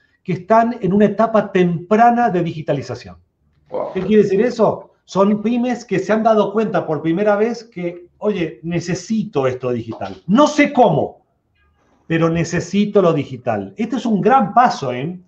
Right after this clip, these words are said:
Speaker 1: Es muy distinto a una pyme que todavía no entiende que el mundo digital existe y que realmente le va a proporcionar esa diferenciación, ese crecimiento. Ahora bien,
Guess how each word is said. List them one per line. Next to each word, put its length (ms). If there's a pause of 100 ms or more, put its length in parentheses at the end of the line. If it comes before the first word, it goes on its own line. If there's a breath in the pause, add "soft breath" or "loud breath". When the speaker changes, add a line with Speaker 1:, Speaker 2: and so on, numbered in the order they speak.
(300)
Speaker 1:
Es 140
muy 220
distinto 520
a 80
una 240
pyme 260
que 120
todavía 420
no 100
entiende 480
que 100
el 80
mundo 260
digital 340
existe 640
y 120
que 180
realmente 420
le 120
va 100
a 140
proporcionar 640
esa 320 (300 loud breath)
diferenciación, 600
ese 200
crecimiento. 540 (560)
Ahora 300
bien, 360